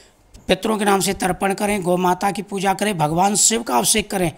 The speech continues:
फिर देखना कितनी जल्दी आपकी मनोकामना पूरी होती है। दोस्तों, सबसे पहली है मेष राशि, दूसरी है मिथुन राशि, तीसरी है कर्क राशि, चौथी है कन्या राशि,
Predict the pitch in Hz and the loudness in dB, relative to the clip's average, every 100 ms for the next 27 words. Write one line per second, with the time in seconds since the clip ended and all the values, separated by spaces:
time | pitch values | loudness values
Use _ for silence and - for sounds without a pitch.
0 | - - _ - 170 185 202 196 175 190 | -12 -20 _ -2 0 0 -2 -4 -4 0
1 | 180 170 175 165 180 165 165 160 165 160 | 0 2 0 0 0 2 2 0 0 0
2 | 151 156 147 143 147 131 - - - - | -2 -6 -8 -8 -10 -12 -20 -20 -20 -18
3 | - 175 175 247 202 196 - 185 196 185 | -2 0 0 0 -2 -2 -2 -2 -2 2
4 | 190 185 180 - 170 160 160 127 - _ | 2 2 2 2 2 0 -2 -4 -14 _
5 | _ - 143 180 208 208 202 214 214 185 | _ -12 -2 -2 0 2 2 2 0 0
6 | 180 185 185 165 170 139 - _ _ _ | 2 2 2 0 -2 -4 -10 _ _ _
7 | 196 202 - 214 220 208 233 240 254 226 | 0 0 0 -2 0 2 0 -2 -4 -2
8 | 196 190 175 185 135 - _ _ _ - | 0 0 2 -2 -4 -10 _ _ _ -2
9 | 190 196 214 240 208 214 247 - _ _ | 4 4 4 2 4 2 -2 -14 _ _
10 | _ - 208 226 226 214 180 - 151 | _ -6 -2 0 0 0 0 -2 -4